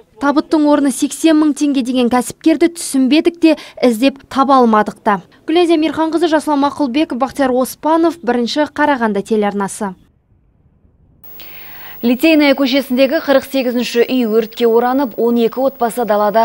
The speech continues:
Speaker 2: қаңғып қалды. Тілсіз жаудың кесірінен жалғыз баспаналарынан айырылып, көрінгеннің есігін жағалап жүр.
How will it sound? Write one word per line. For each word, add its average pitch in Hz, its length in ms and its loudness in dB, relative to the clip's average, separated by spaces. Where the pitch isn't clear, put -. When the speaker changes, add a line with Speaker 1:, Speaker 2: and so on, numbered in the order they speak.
Speaker 2:
қаңғып 220 400 -8
қалды. 175 380 0
Тілсіз 226 320 -4
жаудың 208 260 -2
кесірінен 208 560 -4
жалғыз 208 400 -4
баспаналарынан 208 800 -2
айырылып, 208 340 -2
көрінгеннің 214 580 -4
есігін 196 380 -8
жағалап 165 340 -8
жүр. - 240 -14